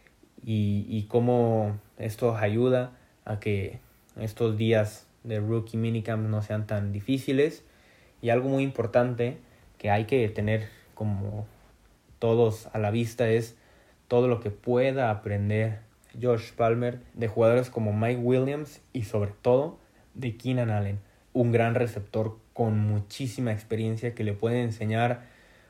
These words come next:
muchísimas cosas a Josh Palmer. Él es lo que va a buscar en esta pretemporada, ¿no? Poder aprenderle lo más que se pueda a un jugador tan,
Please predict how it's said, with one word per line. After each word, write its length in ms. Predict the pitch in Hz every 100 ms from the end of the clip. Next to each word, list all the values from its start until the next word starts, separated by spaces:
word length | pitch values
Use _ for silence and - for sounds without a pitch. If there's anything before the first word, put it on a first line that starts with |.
| _
muchísimas 640 | 117 110 - 151 143 110 101
cosas 280 | 123 117
a 120 | 110 101
Josh 160 | 104
Palmer. 460 | - 117 113 123 135 - _ -
Él 280 | 123 127 123
es 100 | 117
lo 180 | 120
que 120 | 120 113
va 40 |
a 40 |
buscar 400 | 127 107 - 123
en 80 | 113
esta 280 | 110 107 -
pretemporada, 600 | 98 101 104 107 107 104
¿no? 220 | 104 131
Poder 240 | 135 117 117
aprenderle 800 | 120 113 104 104 117 117 120 120 - - - _ _
lo 240 | - 110 101
más 240 | 117 120
que 100 | -
se 80 | 107
pueda 540 | 98 113 113 120 123 - _ _ _
a 140 | -
un 80 | 110
jugador 400 | 107 120 110 110
tan, 460 | 113 113 107 101